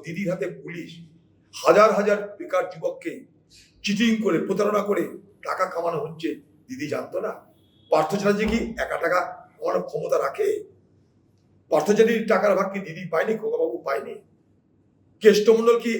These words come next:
একা টাকা কামানোর ক্ষমতা রাখে যদি তার পাশে দিদি না থাকতো? পশ্চিমবঙ্গে চুরি, জোচ্চুরি, বাটপাড়ি, গরু পাচার যা যা হয়েছে, সরকারের দৃষ্টির বাইরে হয়েছে, কথা কেউ বিশ্বাস করবে? পশ্চিমবঙ্গের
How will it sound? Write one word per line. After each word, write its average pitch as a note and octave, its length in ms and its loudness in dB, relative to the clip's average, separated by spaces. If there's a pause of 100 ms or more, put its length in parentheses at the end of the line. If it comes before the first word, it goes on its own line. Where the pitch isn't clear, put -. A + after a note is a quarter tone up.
(100)
একা F#3+ 200 -2
টাকা F#3+ 300 -6 (280)
কামানোর F3 320 -6
ক্ষমতা E3 360 -2
রাখে D#3+ 280 2 (460)
যদি F#3 120 -6
তার F3 180 4
পাশে F3 160 0
দিদি D#3+ 220 -10
না E3 100 -4
থাকতো? E3 340 -12 (520)
পশ্চিমবঙ্গে A3+ 540 6 (140)
চুরি, A3+ 260 -2 (100)
জোচ্চুরি, G#3+ 440 0
বাটপাড়ি, G#3+ 480 0 (460)
গরু G#3+ 200 4
পাচার A3+ 260 4
যা G3 140 2
যা A3+ 160 6
হয়েছে, G#3 280 4 (480)
সরকারের G3+ 520 2
দৃষ্টির G3 360 -4
বাইরে E3 260 -2
হয়েছে, F#3+ 280 -4
কথা F3+ 200 -2
কেউ F3+ 120 -6
বিশ্বাস - 360 -8 (100)
করবে? - 220 -6 (580)
পশ্চিমবঙ্গের B3+ 580 6